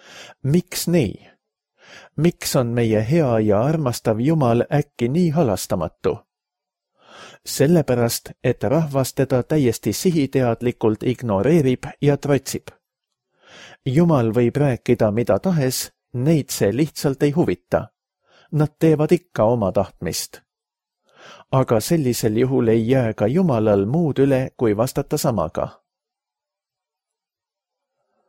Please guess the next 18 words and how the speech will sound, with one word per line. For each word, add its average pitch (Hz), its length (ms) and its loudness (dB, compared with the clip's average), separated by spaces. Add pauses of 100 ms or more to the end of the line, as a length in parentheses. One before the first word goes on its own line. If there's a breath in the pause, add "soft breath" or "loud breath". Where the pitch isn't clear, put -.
(800 soft breath)
On 123 300 0
kaks - 440 -4
erinevat 120 600 0
asja, 123 520 0 (120)
kas 120 260 -2
inimene 113 560 0
ei 104 160 4
suuda 156 480 0
teha 131 300 2
Jumala 110 440 0
tahtmist - 760 -4 (160)
või 143 240 2
ei 139 80 0
soovigi 113 500 0
seda. 92 360 -2 (840 loud breath)
Ignoreerib 131 760 0
seda 101 300 0
teadlikult 135 840 -2